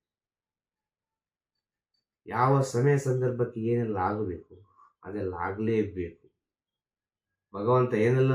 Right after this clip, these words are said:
ನಮಗೆ ಕೊಡ್ತಾನೋ ಅದೆಲ್ಲ ನಾವು ಸ್ವೀಕಾರ ಮಾಡಿಕೊಂಡು ಹೋಗಲೇಬೇಕು. ಇದೆಲ್ಲ ನಾವು ಸ್ವೀಕಾರ ಮಾಡಿಕೊಂಡು ಹೋಗುವಾಗ ನಮಗೆ ಕಷ್ಟ ಸಹ ಆಗ್ಬೋದು, ಸಂತೋಷ ಸಹ ಆಗ್ಬೋದು, ದುಃಖ ಸಹ ಆಗ್ಬೋದು, ಅನೇಕ ರೀತಿಯ ನೋವು ಬರ್ಬೋದು, ಅನೇಕ ರೀತಿಯ ಪರಮಾನಂದ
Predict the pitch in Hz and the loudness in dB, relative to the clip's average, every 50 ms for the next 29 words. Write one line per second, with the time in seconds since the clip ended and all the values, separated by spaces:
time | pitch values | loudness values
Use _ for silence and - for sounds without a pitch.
0 | 123 123 120 120 113 - - - 98 107 - - 117 98 95 101 107 107 107 107 | 4 4 4 2 0 -2 -4 -6 -8 -8 -6 -8 -6 -6 -6 -6 -4 -4 -4 -6
1 | 101 95 - 104 107 107 117 113 104 98 98 98 104 104 107 107 104 95 90 87 | -6 -6 -4 -6 -4 -4 -4 -6 -6 -6 -6 -8 -8 -8 -6 -8 -6 -6 -6 -4
2 | 92 104 110 123 123 113 104 92 - - - - _ _ _ _ _ _ _ _ | -2 0 4 4 4 4 4 0 -4 -6 -16 -20 _ _ _ _ _ _ _ _
3 | _ _ _ _ _ _ _ _ _ _ _ _ - - 98 104 107 120 135 147 | _ _ _ _ _ _ _ _ _ _ _ _ -14 -10 -8 -4 0 2 4 4
4 | 147 143 135 120 120 123 120 123 127 123 117 113 110 107 107 107 104 104 101 104 | 4 4 2 2 0 -2 -2 0 0 0 0 -2 -2 -4 -6 -4 -4 -4 -2 -2
5 | 107 104 101 98 95 95 95 - - 90 - - - 123 113 - 110 101 95 92 | -4 -4 -4 -6 -8 -10 -10 -12 -14 -16 -16 -12 -12 -12 -10 -8 -8 -8 -8 -8
6 | 95 92 90 92 104 - _ _ _ _ _ _ _ _ - 87 92 95 - 123 | -8 -8 -8 -10 -14 -16 _ _ _ _ _ _ _ _ -18 -16 -14 -6 -4 -4
7 | 117 120 110 - 113 107 95 90 90 90 87 92 95 - _ _ 85 82 98 - | -4 -4 -8 -10 -8 -8 -8 -6 -6 -8 -8 -10 -12 -16 _ _ -20 -18 -18 -16
8 | - - 123 120 117 110 95 92 87 90 87 87 87 90 90 101 107 104 110 104 | -10 -10 -10 -8 -8 -8 -8 -8 -8 -8 -10 -10 -10 -8 -8 -8 -10 -8 -8 -10
9 | 95 95 90 87 92 101 110 120 123 113 107 92 87 87 90 87 85 90 98 101 | -10 -10 -10 -10 -6 -4 0 0 0 0 0 -4 -6 -6 -8 -10 -10 -10 -12 -16
10 | _ _ _ _ _ _ _ _ - 120 135 143 147 143 143 139 131 123 120 120 | _ _ _ _ _ _ _ _ -8 -2 0 2 2 2 0 2 2 2 2 2
11 | - 117 117 110 107 107 - - _ _ _ _ _ _ _ _ _ _ _ _ | 0 -4 -4 -4 -4 -8 -12 -16 _ _ _ _ _ _ _ _ _ _ _ _
12 | _ _ _ _ _ _ _ _ _ _ _ _ _ _ _ - 117 123 139 147 | _ _ _ _ _ _ _ _ _ _ _ _ _ _ _ -8 -2 0 2 4
13 | 147 143 131 123 117 110 | 4 4 4 4 2 0